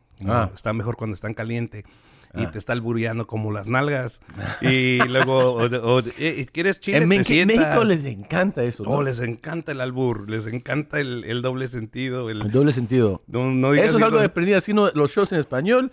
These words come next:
Speaker 2: Ajá.
Speaker 1: Y porque siempre me lo dices y cada vez que, que digo algo que tiene el doble sentido, puta, los mexicanos
Speaker 2: Se, se, se, se revientan, dicen,
Speaker 1: Sí.
Speaker 2: "No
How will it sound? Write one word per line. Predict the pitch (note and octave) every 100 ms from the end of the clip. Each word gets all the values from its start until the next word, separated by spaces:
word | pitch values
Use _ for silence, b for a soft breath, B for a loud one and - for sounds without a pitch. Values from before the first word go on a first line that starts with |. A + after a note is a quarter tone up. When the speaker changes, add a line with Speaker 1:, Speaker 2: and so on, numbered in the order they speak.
| B
Speaker 2:
Ajá. | A2 A2+ F#2+
Speaker 1:
Y | B2+
porque | C#3 C3+ C#3 B2+ B2
siempre | - F3+ E3+
me |
lo | C#3
dices | E3 A3 G3
y | C#3+ D3 C3 _ _
cada | - F3 F3+
vez | F3+
que, | - D3 C3 A#2+ A#2+
que | B2+
digo | D3 D#3
algo | D3+ E3+ E3+
que | D#3 B2
tiene | D#3+ D#3+
el | D3
doble | D#3 D#3+
sentido, | C#3+ C3 E3 F#3+ G3 b b b b _
puta, | A2+ G2+
los | F#2 G#2
mexicanos | F#2+ C3 C3+ D#3+ D#3+ -
Speaker 2:
Se, | G#2 B2+ B2 F#2+
se, | - - C#3
se, | G#2+ D3+ A#2+ A2
se | B2+ A#2+
revientan, | A#2 A2+ C#3 D#3+ C3+ C#3
dicen, | C#3 C3+
Speaker 1:
Sí. |
Speaker 2:
"No | C#3